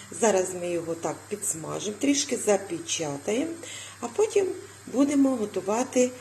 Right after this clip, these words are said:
інші інгредієнти, які потрібні для нашого шах-плову. Всі процеси приготування я буду показувати.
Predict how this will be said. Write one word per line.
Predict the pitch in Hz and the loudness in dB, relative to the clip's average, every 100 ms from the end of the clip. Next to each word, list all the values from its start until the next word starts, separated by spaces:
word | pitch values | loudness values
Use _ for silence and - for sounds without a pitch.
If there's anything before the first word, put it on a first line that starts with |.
| - - | -16 4
інші | 175 240 170 - 160 | 6 6 4 -2 -4
інгредієнти, | 170 165 165 147 156 147 214 330 349 320 320 - - | -6 -4 -4 -4 -6 -2 0 2 2 0 -2 -12 -8
які | - 190 - | -4 -4 -4
потрібні | - 156 160 196 277 277 285 277 - - | -6 -6 -2 2 4 4 0 -2 -14 -4
для | 170 180 | 0 0
нашого | 160 185 214 - 196 202 - - | 0 -4 -4 -6 -6 -8 -14 -12
шах-плову. | - - 175 175 - - - - 190 160 131 131 135 - - - - - - - | -6 -2 -2 -4 -14 -20 -20 -4 0 2 0 -2 -8 -12 -18 -18 -18 -18 -18 -10
Всі | - 226 | -4 -2
процеси | - 165 196 262 427 - 320 302 - - | -2 -2 2 4 4 0 -4 -4 -8 2
приготування | 269 262 262 240 247 233 226 226 226 - - 139 | 4 6 4 2 2 2 -2 -4 -10 -18 -14 -2
я | 160 226 320 302 175 | 0 2 -2 -4 -4
буду | 208 220 240 - - - | -2 -2 -6 -8 -20 -10
показувати. | - 123 139 143 139 147 151 - | -8 -6 -4 -4 -6 -10 -12 -12